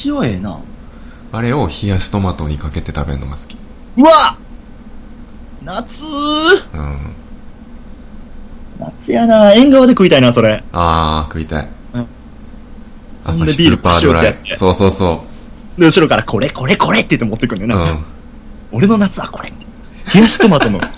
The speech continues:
Speaker 1: 塩だれドレッシング」。
Speaker 2: <laughs> シーエムやん。
Speaker 1: <laughs> うまい。嵐の桜井がやってそう。
Speaker 2: うん。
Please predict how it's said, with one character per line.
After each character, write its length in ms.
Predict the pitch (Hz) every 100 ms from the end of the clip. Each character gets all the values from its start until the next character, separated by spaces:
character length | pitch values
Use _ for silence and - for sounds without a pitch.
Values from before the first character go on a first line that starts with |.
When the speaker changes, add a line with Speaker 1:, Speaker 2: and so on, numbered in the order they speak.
| - 214
Speaker 1:
塩 100 | 254
だ 100 | 240
れ 80 | 196
ド 80 |
レ 40 | 190
ッ 40 |
シ 200 | - 143
ン 20 |
グ」。 120 | 151 214 - 359 - -
Speaker 2:
<laughs> 280 | - - -
シ 280 | - - 82
ー 120 | 85
エ 20 |
ム 120 | 87
や 80 | 131
ん。 100 | 73 - - - - -
Speaker 1:
<laughs> 440 | - - 196 - -
う 100 | 117
ま 260 | 117 117 135
い。 100 | 131 - - - -
嵐 260 | 147 131
の 60 | 113
桜 320 | 98 110 113
井 40 | 90
が 60 |
や 40 | 90
っ 20 |
て 80 | -
そ 80 | 82
う。 20 |
Speaker 2:
う 20 | 85
ん。 180 | 78